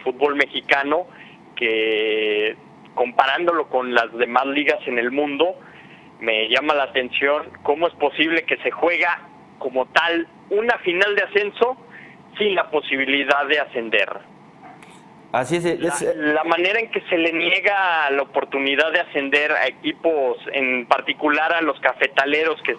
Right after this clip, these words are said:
Speaker 1: terminan ganando el ascenso deportivo, al ganar la ida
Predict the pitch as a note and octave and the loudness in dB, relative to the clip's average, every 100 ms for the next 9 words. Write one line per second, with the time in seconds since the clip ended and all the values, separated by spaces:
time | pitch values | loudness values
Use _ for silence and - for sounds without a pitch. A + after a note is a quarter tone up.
0 | - A#2+ B2+ D3+ D#3 D3+ C3+ C#3+ D3 D#3+ | -2 -2 0 0 0 2 2 0 0 0
1 | D3 B2 C#3 C#3 D3 E3 D#3 E3 E3+ G3+ | 0 -2 -2 -4 -2 -2 0 -2 0 0
2 | F#3+ F3 G#3 - - - - A2 A#2 B2 | 0 0 -2 -8 -18 -18 0 2 2 0
3 | A#2+ A#2+ A#2+ A#2+ A#2+ A#2+ C3 C3 C#3 C#3+ | 0 0 0 0 -2 2 2 4 2 2
4 | D3+ C#3+ D3 C#3+ | 2 2 2 0